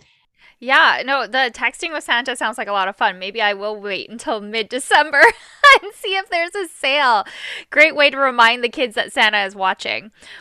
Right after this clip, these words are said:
Well, you know, for, um, since we got a new little j-, smaller tree and a tree that the kids can decorate,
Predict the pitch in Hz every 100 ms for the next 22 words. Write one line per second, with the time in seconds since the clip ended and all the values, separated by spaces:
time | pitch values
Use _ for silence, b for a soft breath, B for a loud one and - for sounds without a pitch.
0 | - 240 233 220 147 - 269 262 - -
1 | 269 254 254 247 - 226 214 208 214 208
2 | - - 277 285 262 269 294 254 240 247
3 | 226 226 233 254 254 - - - 339 381
4 | 392 339 359 311 294 262 240 226 269 233
5 | 226 - 226 - 220 196 - 220 220 -
6 | 220 220 233 226